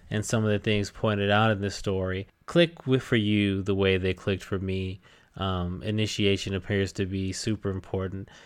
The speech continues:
as well as just being comfortable with, um, engaging with the, the masculine energy in yourself,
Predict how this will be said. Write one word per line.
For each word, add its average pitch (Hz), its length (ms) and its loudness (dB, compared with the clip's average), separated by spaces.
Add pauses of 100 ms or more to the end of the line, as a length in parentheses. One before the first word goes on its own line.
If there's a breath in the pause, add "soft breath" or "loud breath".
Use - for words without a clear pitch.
(140)
as 107 200 0
well 113 220 6
as 107 120 2
just 98 260 0
being 104 360 2 (140)
comfortable 104 680 0
with, 95 500 0 (400 soft breath)
um, 101 260 0
engaging 107 600 4
with 101 220 2 (160)
the, 98 720 -2 (220)
the 120 100 0
masculine 135 440 2
energy 101 400 0
in 92 80 -4
yourself, 92 600 -6